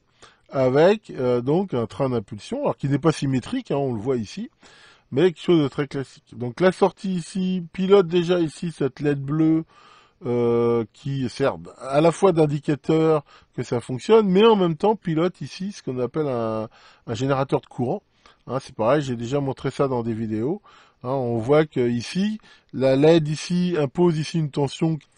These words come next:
Cette tension ici, elle est stable, hein, donc moins le seuil ici, ça va faire ici une tension stable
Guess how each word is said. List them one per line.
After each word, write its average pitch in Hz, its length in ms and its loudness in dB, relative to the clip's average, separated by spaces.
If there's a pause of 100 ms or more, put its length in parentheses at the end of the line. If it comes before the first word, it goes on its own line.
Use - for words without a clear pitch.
(140)
Cette - 160 -6
tension 190 300 6
ici, 180 180 2
elle 131 120 4
est 123 60 0
stable, 202 380 4
hein, 170 100 2
donc 139 200 -4
moins 165 160 4
le 165 60 2
seuil 170 260 4
ici, 175 340 0
ça 139 160 0
va 127 100 2
faire 127 220 -2
ici 139 180 -4
une 143 140 -2
tension 139 340 -4
stable 151 460 2